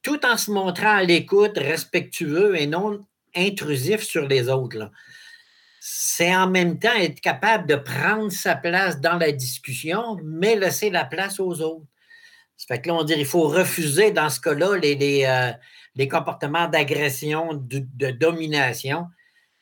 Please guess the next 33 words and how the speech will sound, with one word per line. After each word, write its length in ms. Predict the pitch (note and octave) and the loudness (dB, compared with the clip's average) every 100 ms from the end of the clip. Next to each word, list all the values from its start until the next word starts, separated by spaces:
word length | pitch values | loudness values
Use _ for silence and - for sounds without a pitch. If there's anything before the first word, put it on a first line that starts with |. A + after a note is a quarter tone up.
| _ | _
Bon, 160 | C3 C3+ | -6 -2
dans 100 | C3+ | -2
le 80 | |
cas 160 | C3 - | 2 0
du 140 | G3+ | 2
décideur, 640 | G3 E3+ - D3 G3+ B3 - | 2 2 2 2 4 2 0
ce 80 | - | -4
que 100 | E3 | -2
ça 220 | E3 D3+ | 2 2
oblige, 600 | C#3 C3 E3+ C4+ G3+ - | 0 -2 -4 -4 -8 -6
c'est 140 | D3+ | -4
qu'il 140 | C3 B2+ | -6 -6
faut 100 | D3+ | -8
s'ouvrir 840 | - D3+ B2+ E3 G3 G#3 G3+ F#3 - _ _ - | -6 -6 -4 0 2 2 0 -4 -12 _ _ -6
aux 240 | B2+ C3+ | -2 0
influences 580 | D#3+ - D3+ D#3+ F3 F3 | -2 -2 -4 -2 -2 -4
minoritaires, 840 | D#3 E3 D#3+ E3+ D#3+ D#3+ D#3+ D#3 - - | 0 0 0 0 2 2 0 -4 -10 -8
entrevoir 680 | C3 C#3+ C#3 D#3+ F3+ F3+ D#3 | -6 -2 -2 2 4 2 0
une 160 | C#3 | -4
voie 300 | B2+ C#3 F3 | -4 -2 -2
qui 100 | F3 | -2
n'a 60 | C3+ | -4
pas 160 | E3 | -4
été 160 | D#3+ F3+ | -2 -2
explorée. 680 | E3 - D#3+ D#3+ C#3 D3+ - _ - _ _ | -4 -4 -2 0 0 -2 -6 _ -20 _ _
Et 80 | B2 | 0
dans 140 | D3+ | 2
le 100 | D3 | 2
cas 160 | A#3+ C4+ | 0 -2
du 160 | E3 | -2
membre 360 | D#3+ F3+ B3 G#3 | 0 0 0 -2
de 60 | D#3 | -2
l'équipe, 380 | C#3+ D3+ A3 | -2 0 -2